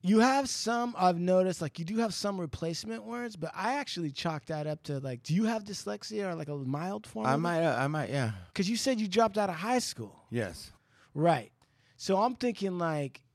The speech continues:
Speaker 1: you might have a slight thing, but I wouldn't, I don't, I, for whatever reason, it doesn't come across as a drug thing to me. It seems like a slight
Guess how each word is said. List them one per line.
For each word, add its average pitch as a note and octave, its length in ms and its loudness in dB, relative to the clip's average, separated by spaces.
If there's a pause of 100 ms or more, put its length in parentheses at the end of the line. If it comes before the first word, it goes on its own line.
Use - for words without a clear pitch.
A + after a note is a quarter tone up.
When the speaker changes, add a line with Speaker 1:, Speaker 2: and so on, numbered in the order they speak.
Speaker 1:
you F3 180 -2
might G#3 200 -2
have G3+ 220 -2
a D3+ 120 -6
slight G3 460 -4
thing, F#3 340 -6
but E3+ 140 6
I F#3+ 120 8
wouldn't, G#3 340 4
I F#3+ 80 4
don't, A3 160 0
I, F#3+ 140 0
for G3 220 -2
whatever A3+ 340 6
reason, G3 340 2
it F3 80 -2
doesn't G#3+ 200 0
come G3+ 160 -6
across F3+ 340 -6
as D3 120 -10
a B2 60 -10
drug E3+ 300 -6
thing E3 160 -10
to C3 80 -10
me. E3 220 -6
It D3 80 -10
seems E3+ 240 -6
like D#3 100 -4
a C#3+ 60 -8
slight D#3+ 840 -4